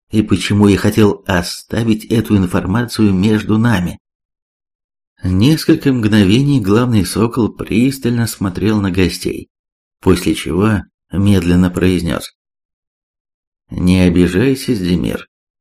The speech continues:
но я, в отличие от Ярины, тебе не доверяю, и поэтому буду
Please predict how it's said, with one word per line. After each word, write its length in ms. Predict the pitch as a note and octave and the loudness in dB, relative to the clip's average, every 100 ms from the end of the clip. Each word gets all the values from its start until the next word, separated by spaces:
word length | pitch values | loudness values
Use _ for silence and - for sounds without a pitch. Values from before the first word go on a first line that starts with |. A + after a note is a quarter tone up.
| _ | _
но 300 | - D2 D#2 | -8 -4 0
я, 680 | F2+ D#2+ A#1 A#1+ G#2+ A#2 G2+ _ _ | 0 -2 -2 -2 -2 -4 -6 _ _
в 120 | C2 | -2
отличие 540 | F#2 F2 D#2 - - - | 0 0 -2 -4 -6 -6
от 100 | - | -2
Ярины, 540 | G2+ F2+ A#1+ A#1+ - _ _ _ _ _ _ _ - | 0 0 -2 -8 -12 _ _ _ _ _ _ _ -10
тебе 760 | - E2+ E2+ F2+ F#2+ F2+ E2+ _ _ | -4 -4 0 0 0 -2 -6 _ _
не 220 | G2 F#2+ F2+ | -2 0 0
доверяю, 720 | F2 E2 G2 F2 - - - _ _ _ _ _ _ _ _ | -2 -2 -2 -2 -4 -8 -16 _ _ _ _ _ _ _ _
и 180 | F2+ F#2 | 0 2
поэтому 580 | F2 G2 A#2+ C3 D#3 C#3 | 2 0 0 -2 -4 -2
буду 520 | G2+ G#2+ B2+ B2 | 0 2 2 2